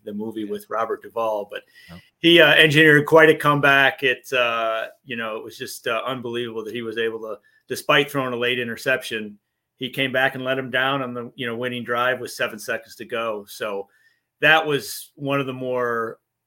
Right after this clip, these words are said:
Speaker 1: unbelievable games <laughs> that I've seen it over there at Wake Forest. But, you know, the bottom line is they won. They've got some confidence, and they're gonna need every bit of that <laughs> confidence going against Florida State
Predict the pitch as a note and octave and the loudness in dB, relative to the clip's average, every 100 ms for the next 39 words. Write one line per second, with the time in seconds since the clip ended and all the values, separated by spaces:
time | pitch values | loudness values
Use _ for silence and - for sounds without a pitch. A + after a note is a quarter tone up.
0 | _ _ C#3+ C#3+ C3 C3+ B2 G#2+ A2+ A#2 | _ _ -4 -4 -2 -2 -4 -8 -8 -6
1 | A#2+ A2+ A2 - F#3+ F#3 - A#3 F3 G#3+ | -6 -8 -8 0 2 2 2 2 2 -2
2 | A3 - - D#3+ C#3+ - E3+ C3+ C#3+ C#3 | -4 -8 -2 0 0 2 2 4 0 0
3 | D3 C#3 C#3 C3+ - B2 - _ _ _ | 2 4 2 0 -2 -2 -2 _ _ _
4 | _ C3+ B2 A#2 A#2+ C#3+ C#3 C#3 C#3+ C#3+ | _ -2 -2 0 2 2 2 0 -2 -2
5 | C3+ B2+ B2 C3+ C#3+ C#3 B2 A2 C3 B2+ | -2 -4 -4 -2 -2 -2 -4 -2 -2 -4
6 | B2 C#3 C#3 C#3+ C#3+ C#3+ - - _ _ | -6 -2 -2 -2 -4 -4 -6 -18 _ _
7 | _ B2+ C3+ C3+ C#3 C#3+ D3 D3+ D3+ D3 | _ -6 -4 -2 -2 0 0 0 -2 2
8 | D#3 D3 C3+ A#2 - C#3+ - C#3 A#2+ - | 2 2 0 -2 0 -2 0 -8 -10 -4
9 | D#3 C3 B2 C3 - C#3 B2+ - D#3+ D3 | -2 -2 -6 -8 -2 -2 -2 -2 2 2